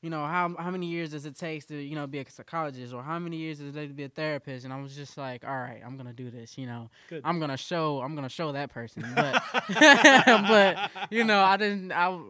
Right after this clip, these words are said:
Speaker 1: I've never been that person, but,
Speaker 2: Yeah.
Speaker 1: you know, sometimes you need that.
Speaker 2: Yeah.
Speaker 1: Sometimes you need that, uh, that, uh,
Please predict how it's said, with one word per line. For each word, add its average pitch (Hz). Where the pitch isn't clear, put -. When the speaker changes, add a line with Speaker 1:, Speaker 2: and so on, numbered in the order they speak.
Speaker 1:
I've 185
never 196
been 180
that 165
person, 175
but, 160
Speaker 2:
Yeah. 135
Speaker 1:
you 277
know, 247
sometimes 202
you 180
need 170
that. 107
Speaker 2:
Yeah. 139
Speaker 1:
Sometimes 170
you 156
need 151
that, 127
uh, 120
that, 123
uh, 87